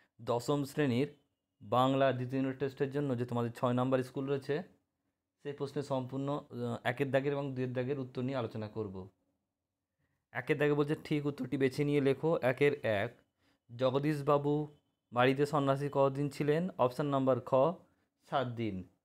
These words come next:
নেক্সট প্রশ্ন বলছে একের দাগে দুই, "সিঞ্জিনী" শব্দের অর্থ? অপশন নাম্বার গ, ধনুকের ছিলা।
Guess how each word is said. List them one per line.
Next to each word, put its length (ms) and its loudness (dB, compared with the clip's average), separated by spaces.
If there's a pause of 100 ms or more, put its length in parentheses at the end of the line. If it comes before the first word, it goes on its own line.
(380)
নেক্সট 180 -12
প্রশ্ন 240 -4
বলছে 300 4
একের 260 4
দাগে 260 4
দুই, 440 0 (340)
"সিঞ্জিনী" 360 0
শব্দের 260 2
অর্থ? 280 4
অপশন 540 2
নাম্বার 280 2
গ, 260 2
ধনুকের 420 -2 (100)
ছিলা। 440 -4